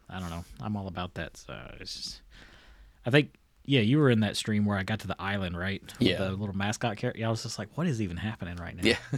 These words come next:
Speaker 2: <laughs>
Speaker 1: I was just like, "This is so
Speaker 2: Like, "Oh,
Speaker 1: freaking weird."
Speaker 2: not Tom Nook. Hello, how are you doing?" <laughs>
Speaker 1: Exactly. And lastly, I've been playing Grand Blue Fantasy Relink.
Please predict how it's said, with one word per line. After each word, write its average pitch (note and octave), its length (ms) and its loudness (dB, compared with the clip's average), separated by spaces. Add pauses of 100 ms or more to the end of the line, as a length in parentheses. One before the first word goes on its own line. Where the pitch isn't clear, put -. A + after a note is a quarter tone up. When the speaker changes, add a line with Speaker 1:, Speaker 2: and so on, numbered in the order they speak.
(120)
Speaker 2:
<laughs> - 680 -2
Speaker 1:
I F#3+ 60 8
was D3 140 0
just B2 200 -6
like, G2+ 160 -2
"This G#2 200 -6
is G#2+ 80 -6
so A2 140 0
Speaker 2:
Like, A2 120 2
"Oh, F3+ 340 2
Speaker 1:
freaking A2 300 0
weird." G2+ 140 2
Speaker 2:
not B2 240 6
Tom B2+ 260 -2
Nook. F3 240 -4
Hello, B2 340 -4
how B2 60 -8
are B2 60 -4
you B2+ 80 -4
doing?" B2 640 -4
<laughs> - 40 -20 (400)
Speaker 1:
Exactly. G2 540 -2 (1700)
And D#3+ 140 4
lastly, D#3 440 6
I've C#3 80 6
been C3+ 140 4
playing C3 340 6
Grand A2+ 260 2
Blue G#2+ 260 4
Fantasy G#2 480 0
Relink. F3 500 8